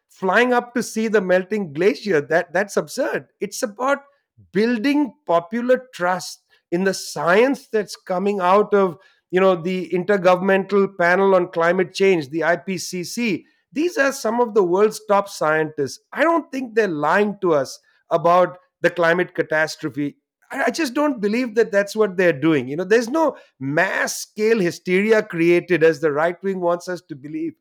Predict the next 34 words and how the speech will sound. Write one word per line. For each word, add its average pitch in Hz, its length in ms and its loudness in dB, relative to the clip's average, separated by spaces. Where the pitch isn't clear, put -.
around 165 320 2
the 160 80 2
climate. 156 420 0
It's - 240 -4
a 330 80 2
real 208 320 2
problem, 180 520 0
guys. 135 360 0
And 202 180 4
there 233 160 8
are 247 200 6
real 220 640 2
easy 208 480 -2
solutions 196 840 -4
to 196 120 -8
this 180 200 -2
problem 165 560 0
that 156 260 0
do 175 140 4
not 214 260 2
require 170 500 2
nuclear 170 500 2
power 165 500 2
and 143 180 -2
so 151 200 0
on. 127 220 0
There 160 220 2
are 156 160 2
much 240 300 2
easier 233 340 0
solutions, 214 720 -4
one 139 340 2
of 277 160 2
which 233 380 0